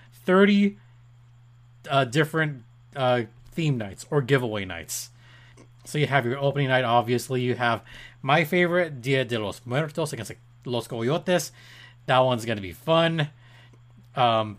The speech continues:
Legacy Night's gonna be the Paul Kariya bobblehead night. I'm going to try to make it to that game because I want myself a Paul Kariya bobblehead 'cause he's the goat. <laughs> Legacy Night number two, Teemu Selanne bobblehead night. So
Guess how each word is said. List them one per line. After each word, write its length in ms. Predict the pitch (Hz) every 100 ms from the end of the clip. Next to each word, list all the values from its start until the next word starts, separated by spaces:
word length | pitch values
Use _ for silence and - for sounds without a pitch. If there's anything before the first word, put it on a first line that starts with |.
| - -
Legacy 400 | 127 143 147 151
Night's 320 | 147 139 135 -
gonna 120 | 127
be 100 | 127
the 100 | 123
Paul 280 | - 135 131
Kariya 280 | 151 131
bobblehead 440 | 113 123 147 147 147
night. 320 | 147 156 143 - - - - - - -
I'm 360 | 139 143 147 147
going 200 | 139 135
to 60 |
try 160 | 123 147
to 80 | 135
make 140 | 143
it 60 | -
to 80 | 143
that 220 | 151 151
game 200 | 175 160
because 260 | 135 143
I 100 | 123 151
want 260 | 156 151
myself 380 | 135 147 160 139
a 40 |
Paul 260 | - 143 143
Kariya 340 | 147 131 127
bobblehead 580 | 104 117 131 131 135 127 - - - - - -
'cause 320 | - 113 98
he's 220 | - 143 110
the 100 | 90
goat. 680 | 85 170 202 - - - - - - - - - - -
<laughs> 1400 | 190 196 - 180 170 - 147 - - - - - 190 -
Legacy 320 | 151 151 156
Night 160 | 151 139
number 180 | 123
two, 260 | 113 - 208
Teemu 300 | 185 156 135
Selanne 400 | 123 107 123 160
bobblehead 360 | 165 165 151 160
night. 260 | 165 170
So 360 | - 127 107